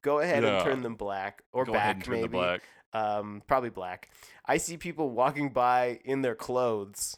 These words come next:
Speaker 2: <laughs>
Speaker 1: I see them walking by and my happiness goes." <laughs>
Speaker 2: Yeah.
Speaker 1: I think that's what he says.
Speaker 2: I think you are correct. He is so wild, and, like, the energy they bring is so much.
Speaker 1: <laughs> Yeah.
Speaker 2: Like, and this is, this is supposed to be the sort of, like, lower,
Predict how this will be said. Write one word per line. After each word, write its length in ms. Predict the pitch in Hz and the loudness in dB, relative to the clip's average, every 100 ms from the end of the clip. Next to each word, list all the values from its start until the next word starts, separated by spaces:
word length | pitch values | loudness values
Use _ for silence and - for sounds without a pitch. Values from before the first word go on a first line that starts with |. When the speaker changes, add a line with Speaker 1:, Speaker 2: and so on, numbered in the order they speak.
| - | -14
Speaker 2:
<laughs> 760 | - - - - - - _ | -20 -20 -20 -20 -20 -20 _
Speaker 1:
I 140 | 131 170 | 4 4
see 200 | 175 185 | 2 0
them 220 | 170 151 | 0 4
walking 340 | 135 139 143 | 4 4 0
by 260 | 123 123 123 | 2 4 4
and 140 | 117 | 2
my 120 | 117 110 | -2 -2
happiness 580 | 139 139 123 110 107 | 0 -2 -2 -10 -10
goes." 560 | - - - - - - - | -10 -10 -8 -8 -10 -14 -14
<laughs> 0 | - - - - - _ _ _ | -16 -16 -20 -20 -20 _ _ _
Speaker 2:
Yeah. 320 | - 107 120 98 | -10 -2 2 2
Speaker 1:
I 40 | |
think 220 | 82 196 | 2 0
that's 180 | 143 123 | 0 -2
what 100 | 120 | -4
he 80 | 110 | -4
says. 400 | - 98 110 - _ - | -4 -4 -4 -8 _ -4
Speaker 2:
I 80 | 107 | -2
think 320 | - 151 165 | 2 0 0
you 160 | 127 139 | 2 4
are 100 | 131 | 4
correct. 300 | 147 147 120 | 2 2 2
He 160 | 143 | 0
is 100 | 180 | 0
so 220 | - - 190 | -2 2 4
wild, 540 | 220 156 120 117 147 131 | 4 4 6 8 8 4
and, 80 | 139 | -4
like, 120 | 147 | -2
the 160 | - | 0
energy 440 | 127 165 151 110 104 | 2 2 0 -4 -4
they 100 | 92 | -6
bring 320 | 87 85 80 | -6 -6 -6
is 100 | 82 | -6
so 280 | - 95 62 | -4 -4 -4
much. 400 | 78 - - - - - - _ | -6 -6 -8 -10 -14 -20 -20 _
Speaker 1:
<laughs> 220 | - - | -4 -2
Yeah. 420 | 233 - 202 156 120 | -2 0 0 0 6
Speaker 2:
Like, 300 | 131 117 170 - | 6 4 -4 2
and 180 | 135 147 | 4 6
this 160 | 156 175 | 4 2
is, 100 | 151 | 0
this 200 | 175 - | 0 2
is 120 | 170 | 2
supposed 260 | 165 165 160 | 4 2 2
to 60 | |
be 100 | 147 | 0
the 80 | 131 | 0
sort 220 | - 165 | 2 4
of, 100 | 135 | 4
like, 160 | 123 110 | 2 0
lower, 380 | 117 131 139 | 4 6 6